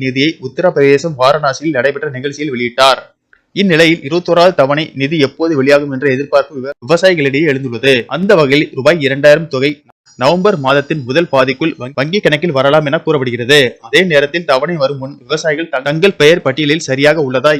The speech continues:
இ கே ஒய் சி முடித்திருக்கிறார்களா என்பதை கண்டிப்பாக சரிபார்க்க வேண்டும் என்று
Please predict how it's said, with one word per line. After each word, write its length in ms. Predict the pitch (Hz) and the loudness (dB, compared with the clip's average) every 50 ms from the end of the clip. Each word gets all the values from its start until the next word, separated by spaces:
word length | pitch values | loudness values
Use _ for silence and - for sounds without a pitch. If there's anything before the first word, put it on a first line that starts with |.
| 139 202 | -4 -8
இ 40 | 214 - | -12 -6
கே 160 | - 156 160 | -2 -2 -2
ஒய் 180 | 151 156 156 - | -2 -2 -4 -4
சி 60 | 170 | -6
முடித்திருக்கிறார்களா 720 | 139 143 151 - 156 147 - 143 139 135 135 143 156 170 165 | -8 -8 -8 -10 -10 -8 -2 0 2 2 2 4 2 2 2
என்பதை 300 | 143 135 131 135 143 156 - | 2 0 0 0 -2 0 -2
கண்டிப்பாக 400 | 131 127 139 156 147 147 143 160 - 135 | -4 -4 -4 -2 0 0 0 0 -2 -4
சரிபார்க்க 480 | 123 135 135 143 135 139 - 160 139 131 | -4 0 0 0 0 0 -2 -6 -6 -6
வேண்டும் 240 | 131 139 143 139 127 | -8 -8 -10 -14 -14
என்று 220 | 113 120 123 120 | -12 -10 -8 -8